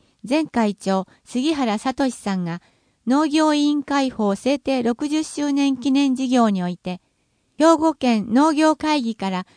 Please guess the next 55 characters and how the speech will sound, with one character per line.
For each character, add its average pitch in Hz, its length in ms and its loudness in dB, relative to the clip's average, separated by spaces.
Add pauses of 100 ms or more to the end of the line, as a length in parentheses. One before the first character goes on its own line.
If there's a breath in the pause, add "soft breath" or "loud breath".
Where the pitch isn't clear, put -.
(280 soft breath)
長 339 220 2
期 254 180 -4
勤 247 300 2
続 226 400 -2
農 269 200 4
業 302 220 2
委 285 60 0
員 269 200 2
表 262 300 0
彰 214 240 -2
を 185 40 0
受 175 180 -6
賞 226 260 -2
さ 220 140 -4
れ 202 120 -2
ま 185 120 -6
し - 140 -18
た。 160 100 -14 (880)
こ 262 140 0
の 294 120 2
賞 294 280 0
は、 202 200 -2 (320 soft breath)
農 294 200 0
業 311 260 0
委 302 80 -2
員 302 180 -2
会 285 260 -4
組 - 160 -6
織 - 260 -6
の 208 220 -2
運 262 180 0
営 262 200 0
に 233 140 -4
顕 320 260 -4
著 254 160 -4
な 208 100 -2
功 226 200 -4
績 247 340 -4
の 240 160 -2
あ - 20 -4
っ 247 60 -6
た 196 220 -8
農 226 220 0
業 262 280 0
委 262 40 -2
員 254 260 0
に 190 100 -4
贈 190 180 -8
ら 208 140 -6
れ 208 100 -6
る 202 80 -6
も 196 120 -4
の 196 120 -6
で 170 120 -12
す。 - 160 -20